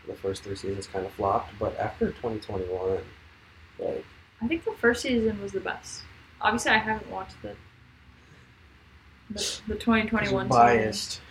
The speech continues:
Speaker 2: season. 'Cause I didn't wanna hear what they had to say about
Speaker 1: Max wasn't on.
Speaker 2: Max winning. What?
Speaker 1: Max isn't on any Drive to Survive season up until this one.
Speaker 2: This, this upcoming one, yes.
Speaker 1: Yes, because he was like, he doesn't wanna hear what they have to say about him.
Speaker 2: Yeah.
Speaker 1: So, quite frankly, I don't blame him,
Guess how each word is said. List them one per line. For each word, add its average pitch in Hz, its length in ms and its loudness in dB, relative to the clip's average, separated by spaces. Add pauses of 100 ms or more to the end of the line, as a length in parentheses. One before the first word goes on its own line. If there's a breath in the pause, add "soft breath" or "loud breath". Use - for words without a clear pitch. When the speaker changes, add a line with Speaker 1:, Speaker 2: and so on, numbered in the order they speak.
(140)
Speaker 2:
season. - 140 -2
'Cause 285 100 -2
I 285 80 2
didn't 320 200 0
wanna 320 220 2 (120)
hear 226 120 4
what 247 120 0
they 226 80 0
had 226 120 2
to 226 60 -8
say 214 240 0
about 190 420 -2 (380)
Speaker 1:
Max 113 240 0
wasn't 110 240 -2
on. 104 80 -2
Speaker 2:
Max - 480 2
winning. 196 460 -4 (560)
What? 269 260 0 (140)
Speaker 1:
Max 113 280 -2
isn't 117 280 -4
on 101 140 -8
any 104 220 -8
Drive 98 220 -6
to - 60 -12
Survive 95 320 -8
season 95 240 -6
up 98 120 -8
until - 180 -10
this - 220 -12
one. - 100 -14 (160)
Speaker 2:
This, - 360 2 (100)
this - 340 -2
upcoming 190 460 -4
one, 190 180 -10
yes. - 240 -10
Speaker 1:
Yes, - 460 -4
because 98 440 0
he 101 80 -4
was 101 160 -2
like, 98 200 -4
he 101 60 -4
doesn't 98 180 -2
wanna 98 160 -4
hear 95 100 -2
what - 120 -12
they 92 60 -8
have 80 100 -10
to - 60 -20
say 80 100 -14
about - 160 -16
him. - 60 -18 (500)
Speaker 2:
Yeah. - 200 0 (280)
Speaker 1:
So, 98 360 0
quite 104 240 0
frankly, 104 320 -2
I 98 60 0
don't 85 160 -4
blame 110 180 0
him, 113 160 -2